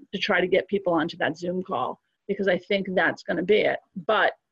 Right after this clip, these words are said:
it took a lot of time and tweaking and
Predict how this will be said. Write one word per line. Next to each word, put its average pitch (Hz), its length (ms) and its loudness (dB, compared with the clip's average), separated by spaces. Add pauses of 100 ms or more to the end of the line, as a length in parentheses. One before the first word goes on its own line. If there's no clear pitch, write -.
(440)
it 226 200 4
took 254 240 2
a 233 60 6
lot 196 300 6
of 220 180 0
time 202 540 4
and 202 220 2
tweaking 180 600 4
and 180 460 0